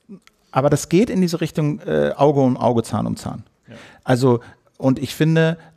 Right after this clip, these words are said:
Speaker 1: und sowas wie, ne, Auge, Auge, Zahn um Zahn ist Rache.
Speaker 2: Ja.
Speaker 1: Ja? Du hast mir das Auge ausgebissen, dann beiße ich dir das Auge auch aus. Und das ist nicht das, das ist nicht das System eines Rechtsstaats, in dem wir leben.
Speaker 2: Würde ich sofort
Speaker 1: Sondern
Speaker 2: so sehen. Sie sagt aber natürlich fairerweise auch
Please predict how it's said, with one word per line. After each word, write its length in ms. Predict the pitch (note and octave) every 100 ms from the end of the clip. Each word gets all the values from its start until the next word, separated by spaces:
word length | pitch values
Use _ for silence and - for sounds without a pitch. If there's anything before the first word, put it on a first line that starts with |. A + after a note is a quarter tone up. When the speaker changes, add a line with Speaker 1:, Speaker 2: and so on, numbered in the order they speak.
| _ _
Speaker 1:
und 220 | B2 B2+ -
sowas 400 | A#2 C3+ B2+ -
wie, 240 | G#2+ - _ -
ne, 280 | A#2 D3+ -
Auge, 300 | C#3 C#3+ -
Auge, 220 | C3 C3+
Zahn 200 | - A#2+
um 80 | A2
Zahn 240 | - C#3
ist 220 | B2 -
Rache. 200 | F2 -
Speaker 2:
Ja. 80 | - - _ - -
Speaker 1:
Ja? 180 | B2 E3+ - -
Du 360 | - D3 E3+ E3+
hast 140 | C3+
mir 80 | -
das 120 | B2+
Auge 280 | - B2 B2+
ausgebissen, 680 | C3+ A#2 A2+ A2 G#2 A2+ G#2+ _
dann 160 | G2 F2+
beiße 220 | F#2 F#2+
ich 60 |
dir 120 | - -
das 120 | -
Auge 300 | - E2+ -
auch 160 | -
aus. 200 | - - - -
Und 220 | - A2+ B2+
das 160 | D3
ist 160 | D#3 -
nicht 200 | D3+ -
das, 220 | C#3+ - -
das 160 | A#2+ A#2
ist 120 | C3+
nicht 180 | C#3+ -
das 140 | -
System 600 | G2+ - - C3 D3 D3+ -
eines 300 | - F#2+ -
Rechtsstaats, 580 | G#2 - - A2+ A2 -
in 100 | F#2+
dem 220 | F2+ F2
wir 80 | F2+
leben. 320 | F2 A2+ - - -
Speaker 2:
Würde 120 | C3+
ich 80 | C3
sofort 80 |
Speaker 1:
Sondern 160 | C#3 E3
Speaker 2:
so 60 | D#3
sehen. 220 | D3+ A#3+
Sie 80 | G3+
sagt 240 | C#3+ F3
aber 120 | A3
natürlich 400 | G3+ F#3+ G3 F3+
fairerweise 560 | - F3+ E3+ D#3 D3+ D#3+
auch 180 | D3